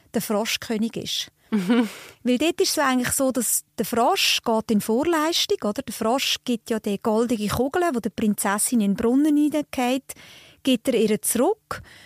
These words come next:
Speaker 1: und verlangt dafür etwas. Also der Frosch sagt zu der Prinzessin,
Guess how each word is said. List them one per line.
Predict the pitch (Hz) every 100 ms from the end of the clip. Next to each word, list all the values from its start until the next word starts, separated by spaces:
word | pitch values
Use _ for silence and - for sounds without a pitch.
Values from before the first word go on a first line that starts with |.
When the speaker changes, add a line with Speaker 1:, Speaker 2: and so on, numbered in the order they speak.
| - _
Speaker 1:
und | - 247 -
verlangt | 269 240 220 233 330 - -
dafür | 247 233 247 254
etwas. | 208 - - 180 - - - _ _ _
Also | - -
der | 214
Frosch | 226 277 -
sagt | - 226 262 285
zu | -
der | 226
Prinzessin, | 220 208 - 233 277 - 381